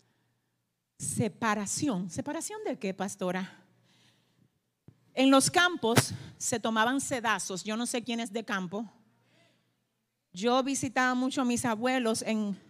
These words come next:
un campo de El Cibao que se llama Mirabel. Y cuando yo iba, recuerdo que siempre sacudían el arroz en un cedazo. Un cedazo que era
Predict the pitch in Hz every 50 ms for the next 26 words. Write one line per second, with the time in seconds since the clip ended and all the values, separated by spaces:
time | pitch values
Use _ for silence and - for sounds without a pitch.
0 | - - _ 233 262 269 262 - 254 254 254 254 - 226 220 208 190 180 170 180
1 | - - - - _ - 202 208 - 226 214 220 220 214 208 180 175 - - -
2 | - - - - - _ _ - 226 - 240 202 220 214 233 240 247 247 247 233
3 | 220 202 202 196 170 170 175 175 151 - - - _ - _ _ _ _ _ _
4 | _ _ _ - _ _ _ _ _ _ _ _ _ _ _ - 240 247 247 247
5 | 240 240 233 220 - - _ _ _ _ - - 262 247 247 240 240 233 233 277
6 | 302 311 277 254 214 233 269 311 - - _ _ - - 220 208 - 254 240 226
7 | 220 202 - 165 - _ - - - - - - _ - 240 226 - - 302 320
8 | 330 330 330 277 - 214 220 220 254 - - - _ _ _ _ _ _ _ -
9 | - - - 254 240 - - 262 247 262 277 302 302 311 294 294 285 269 269 262
10 | 269 269 269 262 262 - - 226 220 214 226 233 226 - - 233 214 220 214 220
11 | - - - 151 175 170 _ _ _ _ _ _ _ _ _ _ _ _ 262 294
12 | 285 - 339 320 330 330 339 330 - 269 233 - 254 240 247 254 254 -